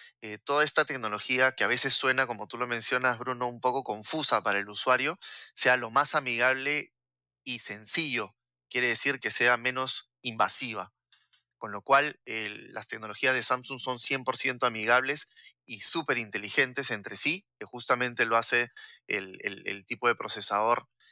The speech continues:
que tienen los televisores de Samsung y permiten justamente interactuar no solamente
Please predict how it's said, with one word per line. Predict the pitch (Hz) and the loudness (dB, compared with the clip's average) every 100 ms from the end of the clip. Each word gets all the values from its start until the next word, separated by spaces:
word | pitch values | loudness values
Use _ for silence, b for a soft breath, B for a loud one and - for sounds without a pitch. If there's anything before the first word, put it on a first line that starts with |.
| b | b
que | - 113 | -14 -8
tienen | 120 113 113 110 104 | -2 0 0 0 -2
los | 104 - | -6 -8
televisores | 101 98 95 123 113 | -8 -6 -2 0 0
de | |
Samsung | - 123 127 139 | 0 0 -2 -8
y | - | -6
permiten | - 117 135 147 | 0 0 2 -2
justamente | 135 135 - 131 127 135 | -4 -4 -2 -2 -2 -4
interactuar | 131 110 98 - 131 131 | 0 2 2 4 2 2
no | 131 | -2
solamente | 135 127 131 123 131 | 0 2 0 -2 -4